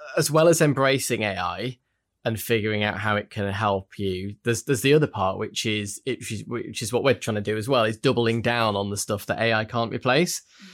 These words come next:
Speaker 1: So making sure that clients have,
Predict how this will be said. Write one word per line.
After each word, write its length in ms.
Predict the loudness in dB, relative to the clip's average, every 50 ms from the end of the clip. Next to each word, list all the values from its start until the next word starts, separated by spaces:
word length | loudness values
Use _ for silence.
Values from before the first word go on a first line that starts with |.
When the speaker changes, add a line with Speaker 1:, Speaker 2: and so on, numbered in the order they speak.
| -20 -12 _
Speaker 1:
So 140 | -2 2 2
making 380 | 4 4 2 2 0 -2 0
sure 520 | 0 4 6 6 6 6 6 4 2 0 0
that 200 | 0 0 0 0
clients 540 | 0 0 2 4 4 4 2 0 -2 -4 -6
have, 540 | -4 0 0 2 4 2 2 0 -2 -8